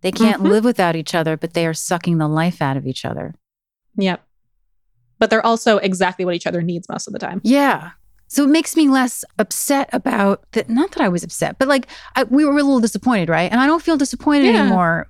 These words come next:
Speaker 1: But I do think that it's a little sad because, you know, i-, this, this sort of dual relationship is on one hand extremely satisfying,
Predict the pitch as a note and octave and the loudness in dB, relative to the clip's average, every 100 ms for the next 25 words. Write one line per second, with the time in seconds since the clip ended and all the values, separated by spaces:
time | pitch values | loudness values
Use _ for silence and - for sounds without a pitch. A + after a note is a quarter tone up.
0 | - A#3+ A#3 A3 D4 C4 C4 A#3+ A#3 G#3+ | -2 2 2 2 0 2 0 2 0 0
1 | A3+ G#3+ F#3+ - D4+ D#4+ D#4+ G3 F#3 F#3 | 2 2 0 0 0 2 2 2 -2 -2
2 | G3 G#3 F#3+ F3+ F3+ - - - - - | 0 2 2 2 -2 -10 -18 -20 -20 -20
3 | - - - - - - - - A#3 G#3+ | -20 -20 -20 -20 -20 -20 -18 -2 2 2
4 | G3 F#3 G3 G3+ G#3+ A3+ - A3 G#3 A3+ | 0 -2 -6 -2 0 0 0 -2 0 0
5 | G#3 F3+ A3+ A3 G3+ G3 A3 A#3 A3 G3 | 0 2 2 4 2 2 2 2 0 0
6 | F#3+ F3+ F#3 F3 F#3 G3 F3 F#3 F3+ F3 | -2 0 0 2 2 2 2 0 2 0
7 | E3+ F3+ - A3+ G#3+ G3 - F#3+ G3 G3 | -2 -4 -2 2 2 2 0 0 0 -2
8 | - E3 D#3+ D#3+ D#3+ | -2 0 0 -4 -8